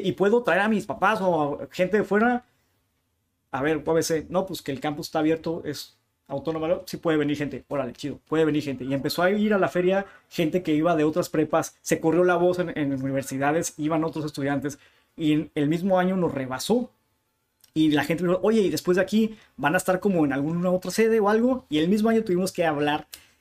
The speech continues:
y gestionar. Y el Instituto de Cultura Baja California nos dio chance de ponernos afuera en, en lo que es el parque, del,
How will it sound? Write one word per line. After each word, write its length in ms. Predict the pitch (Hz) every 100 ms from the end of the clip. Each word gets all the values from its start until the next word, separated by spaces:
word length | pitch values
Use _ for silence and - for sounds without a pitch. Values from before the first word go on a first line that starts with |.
| _
y 120 | - -
gestionar. 760 | - 147 - 135 131 131 135 - _ _
Y 100 | 147
el 60 | 147
Instituto 380 | 160 147 147 185
de 80 | 185
Cultura 320 | 156 147 151
Baja 140 | 143
California 500 | - 143 139 143 139
nos 280 | 143 135 - -
dio 200 | 143 151
chance 360 | - 135 127
de 100 | 139
ponernos 460 | 135 135 135 135 139
afuera 460 | 123 - 151 151 143
en, 120 | 139
en 120 | 131
lo 80 | 127
que 80 | 147
es 60 | -
el 80 | 135
parque, 460 | - 147 143 135 - - _ _ _ -
del, 280 | 127 123